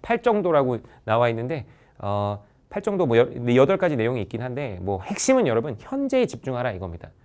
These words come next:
불교에서 고통을 끊는 가장 중요한 방법은 현재에 집중하는 거예요. 우리가 늘 괴로운 건 왜 괴로워? 지나간 과거에 대해서 집착하고 아직 오지 않은 미래에 대해서 걱정하고 그러기 때문에 괴로운 거야. 어?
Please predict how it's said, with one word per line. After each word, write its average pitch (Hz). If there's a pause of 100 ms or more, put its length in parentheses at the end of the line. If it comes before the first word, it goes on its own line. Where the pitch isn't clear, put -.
불교에서 190
고통을 160
끊는 156
가장 110 (400)
중요한 117
방법은 104
현재에 240
집중하는 90
거예요. 82
우리가 156
늘 151
괴로운 135
건 127
왜 110
괴로워? 101 (380)
지나간 143
과거에 131
대해서 113
집착하고 - (320)
아직 147
오지 160
않은 190
미래에 131
대해서 123
걱정하고 92 (200)
그러기 127
때문에 143
괴로운 92
거야. - (520)
어? 60